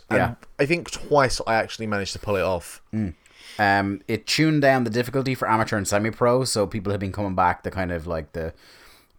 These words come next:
Speaker 2: the, the, the casual players who don't play up on, like, I, I, I play on either professional or world-class difficulty, depending on the, the year.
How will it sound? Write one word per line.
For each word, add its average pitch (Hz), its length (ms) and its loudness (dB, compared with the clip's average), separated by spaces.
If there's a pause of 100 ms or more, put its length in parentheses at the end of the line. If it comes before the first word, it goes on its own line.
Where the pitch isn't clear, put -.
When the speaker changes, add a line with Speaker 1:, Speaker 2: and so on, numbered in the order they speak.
(100)
Speaker 2:
the, 82 100 -12 (160)
the, - 140 -10 (160)
the - 80 -6
casual 92 520 0
players 82 460 -2
who 80 300 -8 (460)
don't 90 220 0
play 85 220 -2
up 82 140 -4
on, 85 120 -8
like, 80 160 -8
I, 80 400 -4
I, 73 140 -4
I - 40 -4
play 82 220 -6
on 82 400 -6
either 90 200 -2
professional 90 540 -6
or 78 140 -6
world-class 82 640 -2
difficulty, 82 540 -8
depending 87 480 -6
on 82 160 -8
the, 82 240 -6
the 87 100 -10
year. 85 320 -4